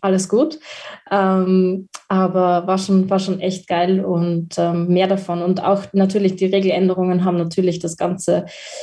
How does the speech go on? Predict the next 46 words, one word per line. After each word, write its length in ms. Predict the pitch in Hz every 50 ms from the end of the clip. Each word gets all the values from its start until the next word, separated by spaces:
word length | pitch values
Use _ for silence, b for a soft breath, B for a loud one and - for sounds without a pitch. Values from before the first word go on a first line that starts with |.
| B B
auf 220 | - 196 190 190 190
ein 100 | 202 190
nächstes 440 | 185 185 185 185 - - 185 185 185
Level 280 | 185 180 185 180 165
gehoben. 420 | 175 190 180 190 190 190 202 208 196
Man 160 | 185 190 190
hat's 180 | 190 185 -
ja 80 | - 185
schon 200 | 185 - 185 170
in 120 | 170 170
anderen 300 | - - 185 196 196 196
Rennen 280 | 190 185 185 185 185 190
auch 220 | 185 180 175 175
gesehen 360 | - 190 185 190 - 185 180 185
in 100 | 185 185
diesem 300 | 190 185 185 185 180 170
Jahr. 280 | 170 165 165 170 175
Man 160 | 170 165 165
kann 260 | 170 170 - 185 175 175
jetzt 400 | 175 165 170 - - - - - - - 190
viel 260 | - - 220 208 196
enger, 460 | - 185 190 196 190 185 185 190 190 B B B B B B B 196
äh, 160 | 190 185 185
hinterherfahren 920 | 185 202 202 196 190 190 190 175 175 175 175 - 165 165 165 170 180 170 165
und 240 | 170 170 165 165 170
das 120 | 165 170
hilft 280 | - 196 190 190 - 175
uns 160 | 165 165 170
natürlich 420 | 160 165 - 170 165 165 165 165
auch 220 | 156 165 170 165 180
in 100 | 175 175
den 100 | 165 165
ganzen 300 | 175 170 165 - 165 165
Duellen 400 | 165 165 165 165 165 170 170 -
und 260 | - 165 165 165 170
das 140 | 175 - -
macht's 240 | 160 160 165 -
einfach 340 | - 175 170 165 - 165 165
viel 160 | - - 175
spannender 520 | 165 170 - - 170 170 170 170 175 165 165
und 100 | 165 165
ich 160 | 165 165 165
glaub, 300 | - 170 165 160 165 165 B B B B B B B B B -
ähm, 520 | 175 170 165 160 170 165 165 165 165 - - -
jedes 520 | 185 180 190 196 190 185 185 190 - 185
Racing-Herz 920 | 185 185 185 185 - 196 185 180 180 180 160 160 156 160 - - -